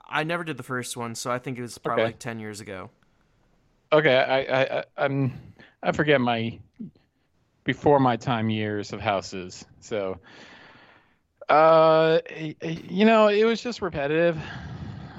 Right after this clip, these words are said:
Speaker 2: Uh, I didn't think the scares were very good. I thought the, the, the,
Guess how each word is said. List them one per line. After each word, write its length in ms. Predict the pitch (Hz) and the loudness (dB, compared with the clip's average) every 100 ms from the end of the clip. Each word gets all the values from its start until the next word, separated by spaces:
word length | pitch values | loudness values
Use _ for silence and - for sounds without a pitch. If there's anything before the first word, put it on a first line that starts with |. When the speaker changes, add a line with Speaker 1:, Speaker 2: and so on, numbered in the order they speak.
| - | 2
Speaker 2:
Uh, 380 | 156 147 151 143 | 4 8 6 6
I 80 | 160 | 2
didn't 160 | 175 170 | 0 -4
think 120 | 160 | -8
the 80 | 147 | -10
scares 440 | - 139 147 143 | -4 0 0 -2
were 80 | 143 | -2
very 260 | 139 139 | -2 0
good. 380 | 135 135 131 131 131 131 - - - | 0 0 2 2 0 -2 -8 -16 -4
I 80 | 135 | 0
thought 180 | 147 127 | 0 0
the, 180 | 120 | -2
the, 280 | 113 120 110 | 0 0 0
the, 360 | 113 117 113 | 0 0 -2